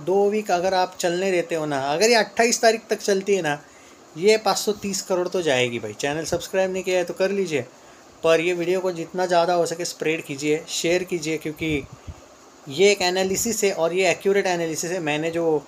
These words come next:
आपको बताया है कि जि-, जिस तरीके से आप लोगों ने support किया है ना, वो बहुत अच्छा था। पाँच सौ पन्द्रह तक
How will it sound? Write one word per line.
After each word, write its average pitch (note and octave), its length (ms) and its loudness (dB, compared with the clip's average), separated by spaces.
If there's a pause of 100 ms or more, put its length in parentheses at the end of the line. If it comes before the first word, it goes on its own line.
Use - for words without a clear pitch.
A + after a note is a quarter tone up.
(680)
आपको D#3+ 260 -2
बताया E3+ 380 4
है D3 140 2
कि D#3+ 220 -8
जि-, D3 460 -16
जिस A3 280 0
तरीके A3+ 320 2
से B3+ 120 2
आप A#3+ 180 6
लोगों A3+ 220 4
ने A#3 80 0
support F#3+ 400 -2
किया E3+ 220 0
है E3+ 60 0
ना, G#3 100 -2
वो A3 160 0
बहुत D#3+ 280 2
अच्छा C#3+ 300 0
था। B2+ 100 -2
पाँच C3+ 180 -2
सौ - 160 -2
पन्द्रह C#3 360 0
तक B2 140 -6